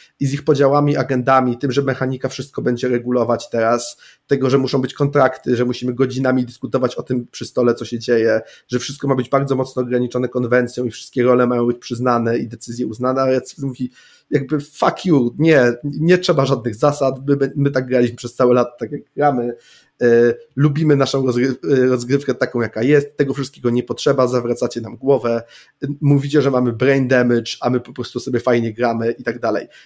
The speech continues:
Ten konflikt oczywiście, jak wiele konfliktów, się wysublimował, zażegnał i teraz,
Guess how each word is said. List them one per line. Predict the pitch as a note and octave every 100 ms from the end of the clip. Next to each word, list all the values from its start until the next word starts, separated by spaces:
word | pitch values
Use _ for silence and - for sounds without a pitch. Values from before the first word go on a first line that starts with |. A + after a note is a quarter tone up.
| _
Ten | - F#3+
konflikt | G#3 G3+ - D#3+
oczywiście, | F3+ F3 D#3
jak | B2+
wiele | F3+ F#3
konfliktów, | D#3 C#3+ D3 - C#3+
się | C#3
wysublimował, | C#3+ C#3+ C#3+ C3 C#3+ C#3+ C3
zażegnał | A#2+ D3+ C#3 C3 A#2+ A#2
i |
teraz, | - B2 A#2+ A#2 -